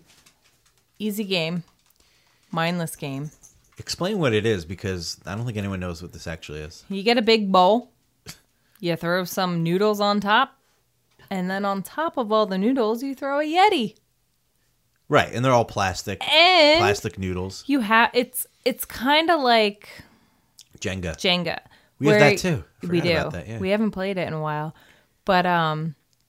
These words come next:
Speaker 1: no, we actually have the adult version of Jenga because if you pull a certain block, it tells you to do something.
Speaker 2: Oh, yeah, right.
Speaker 1: Um, we haven't done that in a while.
Speaker 2: Mm-mm.
Speaker 1: Where
Speaker 2: Super
Speaker 1: is
Speaker 2: long.
Speaker 1: that?
Speaker 2: I don't know. I haven't seen it.
Speaker 1: I haven't either.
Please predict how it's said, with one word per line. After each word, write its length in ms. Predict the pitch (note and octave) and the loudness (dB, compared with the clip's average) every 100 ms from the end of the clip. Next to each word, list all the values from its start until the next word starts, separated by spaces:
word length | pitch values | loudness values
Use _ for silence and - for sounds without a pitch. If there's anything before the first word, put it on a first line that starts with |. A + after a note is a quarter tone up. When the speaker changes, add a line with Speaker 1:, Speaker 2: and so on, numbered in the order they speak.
| _ _ _ - _ G3+ | _ _ _ -20 _ -4
Speaker 1:
no, 100 | F3+ | 0
we 120 | F#3 | 0
actually 340 | A#3 - A3 G3+ | -2 -2 -4 -2
have 180 | F3+ | -4
the 120 | E3+ E3+ | -2 -2
adult 320 | D#3+ E3 - | 0 -2 -2
version 320 | G3 F#3+ G3+ | -4 -2 -2
of 100 | G3 | -2
Jenga 480 | G3 G3 G3+ G#3 G#3 | -2 -2 0 -2 -2
because 280 | F3 E3+ E3 | -8 -8 -10
if 140 | E3 | -12
you 60 | E3+ | -14
pull 260 | - D#3+ | -12 -8
a 40 | F3 | -8
certain 320 | - E3 E3 | -6 -6 -6
block, 300 | E3 E3 E3+ | -6 -6 -8
it 120 | E3+ | -12
tells 200 | - E3+ | -8 -4
you 100 | D#3+ | -4
to 60 | D#3 | -6
do 140 | E3 | -6
something. 440 | E3 F3 E3+ F3+ F3+ | -4 -4 -6 -6 -8
Speaker 2:
Oh, 140 | E2+ E2 | -8 -8
yeah, 200 | D#2+ D2+ - | -8 -12 -12
right. 180 | F2+ - - | -12 -10 -2
Speaker 1:
Um, 440 | F#3+ D#3+ - D#3+ - _ _ G#3 | 0 0 -4 -14 -16 _ _ -10
we 80 | |
haven't 180 | G3 G3+ | -6 -6
done 200 | G3+ F#3 | -6 -6
that 120 | E3 | -6
in 60 | B2 | -6
a 60 | D3+ | -8
while. 300 | D3 D3 D#3 | -8 -8 -10
Speaker 2:
Mm-mm. 320 | C#3 G2+ E2 - - | -12 -12 -14 -16 -14
Speaker 1:
Where 120 | C4 | -10
Speaker 2:
Super 240 | D#4 B2+ F2+ | -6 -6 -4
Speaker 1:
is 60 | |
Speaker 2:
long. 80 | F2 | -6
Speaker 1:
that? 140 | C3+ - _ - | -6 -12 _ -16
Speaker 2:
I 80 | B2+ | -10
don't 140 | B2 | -8
know. 180 | C3 G2+ _ | -6 -8 _
I 40 | - | -8
haven't 160 | B2+ B2+ | -8 -6
seen 220 | G#2+ A#2+ | -8 -8
it. 120 | - _ - | -12 _ -20
Speaker 1:
I 120 | - | -10
haven't 280 | C4 C#4 B3+ | -8 0 0
either. 400 | D#4 B3 C#3+ | 0 -2 -4